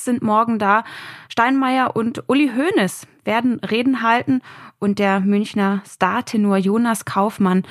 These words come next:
wird einige Songs singen.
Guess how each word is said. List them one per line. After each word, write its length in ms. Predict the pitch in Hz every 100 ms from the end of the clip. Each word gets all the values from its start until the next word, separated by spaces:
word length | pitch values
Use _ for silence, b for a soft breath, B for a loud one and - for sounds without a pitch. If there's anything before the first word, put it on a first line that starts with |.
| B B B B
wird 320 | - 185 - - B B
einige 540 | 180 190 180 175 175 175
Songs 400 | - 165 151 -
singen. 220 | 127 127